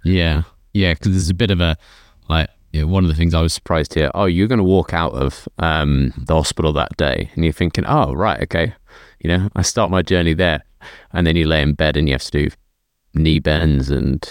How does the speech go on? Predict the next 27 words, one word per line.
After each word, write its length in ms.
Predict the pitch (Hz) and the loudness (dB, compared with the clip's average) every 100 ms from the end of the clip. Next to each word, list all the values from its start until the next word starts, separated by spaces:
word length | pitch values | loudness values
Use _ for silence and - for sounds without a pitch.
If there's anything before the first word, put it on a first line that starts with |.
| - | -18
straighten 420 | - - 82 67 | -16 -6 -4 -2
your 80 | 78 | 0
knee 320 | 76 76 78 | 2 2 0
and 140 | - 78 | 0 0
all 140 | 82 | 2
the 120 | 76 | 0
tedious 380 | 73 78 69 71 | -2 -2 0 -2
stuff 340 | - 78 69 - | -2 -4 -4 -4
that, 280 | 78 67 - - - - _ - | -4 -4 -8 -20 -20 -20 _ -8
man, 240 | 80 73 | -4 -2
that, 160 | 78 65 | -2 -4
that 260 | 92 78 69 | -4 -4 -4
stuff 220 | - 73 | -4 -2
is, 400 | 78 71 - - | 0 0 -2 -6
um, 680 | 71 76 71 67 60 65 73 _ - | -6 -4 -2 -2 0 0 -2 _ -10
you 80 | - | -4
know, 60 | 71 | -2
mentally, 600 | 78 85 - 80 73 65 _ _ - | 0 0 0 0 0 -2 _ _ -6
for 120 | 101 | 0
me, 340 | 98 82 71 - | 2 2 -2 -4
was 220 | 78 78 | -2 0
mentally 400 | 80 90 - 82 | 2 0 0 0
more 180 | 82 80 | 2 0
challenging 500 | - 76 80 73 73 | -2 -2 0 0 0
than, 120 | 73 - - | 0 -4 -4
than 180 | 78 | -2
physically. 640 | 73 85 73 65 - - - | 0 0 0 -2 -4 -4 -6